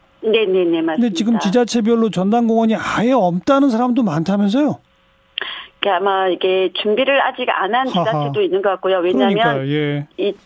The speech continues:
Speaker 1: 원래는 이천십 년 시월부터 시범으로 하고 이천이십이 년부터 모든 게 이제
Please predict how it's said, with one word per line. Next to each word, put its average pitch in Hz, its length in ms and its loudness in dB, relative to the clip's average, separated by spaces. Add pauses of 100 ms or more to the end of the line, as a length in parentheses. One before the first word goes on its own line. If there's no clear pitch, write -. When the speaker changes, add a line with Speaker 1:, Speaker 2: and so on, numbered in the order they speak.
Speaker 1:
원래는 220 380 -2
이천십 262 500 -2
년 311 320 0
시월부터 320 680 -4
시범으로 277 400 -2
하고 214 560 -2
이천이십이 220 1160 -2
년부터 240 680 -2
모든 196 340 -4
게 190 120 0
이제 175 440 0